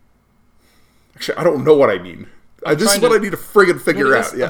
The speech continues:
Speaker 2: see if I can, uh, see if I can break down the algebraic equation, uh, equation of this joke here for you. For me, it is the fact that this is, A, very immature humor, which you can like or dislike. I do like that,
Speaker 1: And I
Speaker 2: but my liking of
Speaker 1: generally
Speaker 2: this joke
Speaker 1: dislike.
Speaker 2: is not because of its immaturity.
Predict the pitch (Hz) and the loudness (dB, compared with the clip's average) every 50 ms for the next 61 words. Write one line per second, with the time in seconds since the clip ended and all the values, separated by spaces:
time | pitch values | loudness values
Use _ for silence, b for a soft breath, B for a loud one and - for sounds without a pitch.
0 | - - - 190 - 214 202 190 - 208 185 175 165 160 - - 165 170 - 139 | -4 -2 -4 -4 -2 -2 -4 -4 -4 -8 -10 -10 -12 -14 -10 -10 -10 -10 -12 -12
1 | - 208 196 208 196 190 196 185 170 143 147 160 160 - - 170 156 151 143 139 | -14 -10 -6 -6 -6 -4 -6 -10 -10 -8 -8 -8 -8 -6 -4 -4 -4 -4 -4 -2
2 | 139 131 135 135 147 127 135 135 131 123 - - 135 120 - - _ - 139 120 | -2 -2 -2 -2 -4 -8 -8 -8 -8 -12 -10 -8 -8 -8 -8 -14 _ -8 -6 -6
3 | 120 113 - 131 123 - - 135 131 127 - 127 120 117 110 113 113 107 - - | -6 -8 -10 -16 -16 -12 -12 -10 -10 -10 -10 -10 -10 -10 -10 -12 -14 -14 -12 -12
4 | 117 113 - - 113 104 - - 104 98 80 107 - b b b b b b b | -12 -12 -12 -14 -16 -16 -14 -16 -18 -16 -16 -18 -20 b b b b b b b
5 | b b _ - 147 156 185 214 214 156 165 160 160 151 143 135 - - - _ | b b _ -10 -8 -6 -6 -6 -6 -6 -6 -6 -6 -8 -8 -10 -12 -16 -18 _
6 | _ _ _ _ _ _ 139 139 127 - 165 165 160 - - 147 127 120 - 143 | _ _ _ _ _ _ -14 -14 -8 -6 -4 -4 -4 -4 -4 -6 -6 -4 -6 -8
7 | 139 - 156 143 127 113 - - - - _ _ _ _ _ _ _ _ _ _ | -8 -8 -10 -10 -10 -10 -12 -16 -18 -20 _ _ _ _ _ _ _ _ _ _
8 | _ _ - 147 156 165 170 - - 131 131 131 131 101 113 123 117 - 139 117 | _ _ -8 -6 -6 -6 -8 -10 -8 -8 -6 -6 -6 -6 -6 -8 -8 -8 -12 -12
9 | 110 113 110 110 120 117 113 113 107 - - - 131 127 - - 139 139 135 120 | -10 -10 -8 -8 -8 -8 -10 -10 -12 -12 -18 -16 -16 -16 -12 -10 -10 -8 -6 -6
10 | 135 175 165 - - 151 151 139 139 135 - - 104 101 143 175 - _ b b | -6 -8 -8 -8 -8 -8 -8 -6 -8 -8 -10 -8 -8 -8 -10 -10 -12 _ b b
11 | b b b _ 123 127 123 - 131 127 135 147 170 - - 180 107 107 101 - | b b b _ -4 -4 -4 -6 -10 -8 -8 -8 -8 -6 -8 -6 -4 -4 -4 -4
12 | 117 113 113 110 113 113 104 101 92 90 87 - 117 - - 120 120 - - - | -4 -6 -6 -4 -4 -4 -2 -2 -4 -6 -6 -6 -8 -8 -6 -8 -6 -6 -8 -8
13 | - 117 107 - 107 101 - - 107 113 120 123 135 131 - - - 139 139 135 | -6 -8 -10 -10 -12 -18 -14 -12 -12 -12 -10 -12 -12 -14 -14 -16 -14 -14 -14 -12
14 | - 139 135 139 151 160 | -10 -10 -8 -8 -10 -12